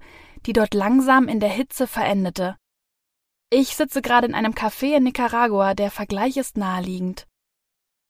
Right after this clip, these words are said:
Meine ganze Kindheit und Jugend über wurde dieses Schreckensszenario des Alleinseins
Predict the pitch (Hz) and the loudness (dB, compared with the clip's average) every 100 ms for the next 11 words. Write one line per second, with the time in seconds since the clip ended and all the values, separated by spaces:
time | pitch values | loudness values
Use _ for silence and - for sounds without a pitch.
0 | _ 220 226 226 247 339 320 - 294 320 | _ 0 2 4 2 2 -4 0 4 4
1 | - 294 302 277 208 196 185 214 269 302 | 4 4 4 2 -4 -4 -2 -2 2 0
2 | - 269 269 214 214 196 202 208 - 247 | 0 -2 -2 0 -2 -2 -8 -8 -8 -8
3 | - 302 - 226 220 220 220 208 196 - | -2 -2 -2 -4 -2 -2 -2 -2 -4 -6
4 | 202 180 175 226 262 240 233 240 | -6 -4 -2 0 2 2 0 -2